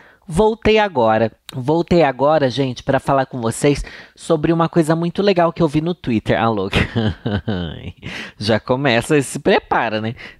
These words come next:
Quando eu falo que eu vi uma coisa muito legal, não dá pra você confiar que a coisa seja legal, tá bom? É o menino arroba Smiley underline Demon. Sei lá se é confiável esse arroba dele também, viu?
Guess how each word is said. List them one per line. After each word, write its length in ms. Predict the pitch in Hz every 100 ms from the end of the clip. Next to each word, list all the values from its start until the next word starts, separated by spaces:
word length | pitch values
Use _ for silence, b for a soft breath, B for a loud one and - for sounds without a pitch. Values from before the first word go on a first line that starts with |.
| -
Quando 220 | 143 160
eu 100 | 190
falo 320 | - 170 156
que 160 | - 147
eu 180 | 139 117
vi 160 | 117 123
uma 160 | 123
coisa 280 | - 113 117
muito 360 | 113 120 117 117
legal, 320 | 107 117 151
não 120 | 160
dá 140 | 143
pra 80 | 127
você 120 | 156
confiar 880 | - 156 170 180 - 294 139 131 165 b b -
que 80 | 156
a 60 |
coisa 300 | - 151 147
seja 360 | 135 147 135 147
legal, 400 | 151 131 101 98
tá 160 | 107
bom? 320 | 98 113 120 135 B B B B B B -
É 140 | 127 139
o 80 |
menino 480 | 151 156 160 165 165 -
arroba 540 | 147 151 151 165 151 -
Smiley 920 | 156 127 139 143 147 160 175 185 156
underline 840 | 156 160 151 143 139 139 139 131
Demon. 1000 | 113 95 127 160 156 120 104 92 82 71 87 101 _ _ _ _ _
Sei 400 | - - 98 104
lá 240 | 107 101
se 140 | - 113
é 20 |
confiável 580 | - 113 - 107 98 107
esse 160 | -
arroba 320 | 110 101 104 95
dele 200 | 101 -
também, 320 | 117 107 98
viu? 180 | 110